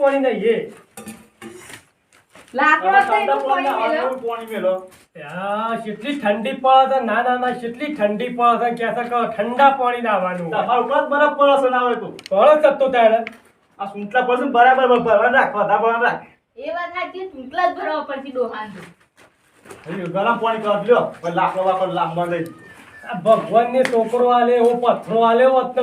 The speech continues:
Speaker 1: તોય સારું હતું. શીખર શેમાં આવો પાછો? એક તો એક પણ બે, બે એવો પાછો હતો.
Speaker 3: તે?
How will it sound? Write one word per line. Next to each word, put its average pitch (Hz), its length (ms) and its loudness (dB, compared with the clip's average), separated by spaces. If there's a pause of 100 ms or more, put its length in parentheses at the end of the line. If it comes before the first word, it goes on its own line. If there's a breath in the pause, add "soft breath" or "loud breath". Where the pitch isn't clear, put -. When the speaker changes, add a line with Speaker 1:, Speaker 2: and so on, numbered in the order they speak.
Speaker 1:
તોય 233 220 4
સારું 208 360 0
હતું. 196 180 -6
શીખર 196 320 -4
શેમાં 254 340 0
આવો 185 120 2
પાછો? 190 400 -2 (220 loud breath)
એક 277 280 2
તો 294 220 2
એક 311 160 -2
પણ 311 220 2
બે, 262 180 4 (240)
બે 277 100 6 (120)
એવો 247 340 4
પાછો 180 240 -6
હતો. - 200 -10 (920)
Speaker 3:
તે? 202 160 -10